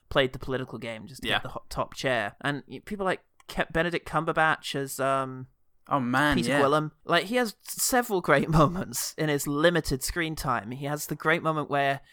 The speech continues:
Speaker 1: he kicks his boyfriend out of the flat because Carla's now gonna be looking for blackmail information on them.
Speaker 2: Yeah.
Speaker 1: And when he just loses his shit at Ricky Tarr, um, played by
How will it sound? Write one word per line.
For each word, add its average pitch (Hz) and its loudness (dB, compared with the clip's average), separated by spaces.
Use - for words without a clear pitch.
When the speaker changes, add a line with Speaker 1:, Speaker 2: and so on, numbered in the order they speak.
Speaker 1:
he 143 -4
kicks - -4
his 143 -4
boyfriend 151 2
out 147 2
of 139 -6
the 139 -8
flat 147 0
because 135 -6
Carla's 139 2
now 135 -4
gonna 135 -8
be 135 -6
looking 135 -6
for 131 -12
blackmail 139 -2
information 143 -8
on 143 -8
them. 151 -4
Speaker 2:
Yeah. 104 -2
Speaker 1:
And 170 4
when 190 4
he 190 2
just 185 -4
loses 180 2
his 208 -2
shit - 2
at 127 -2
Ricky 139 -4
Tarr, 143 2
um, 127 0
played 143 2
by 160 4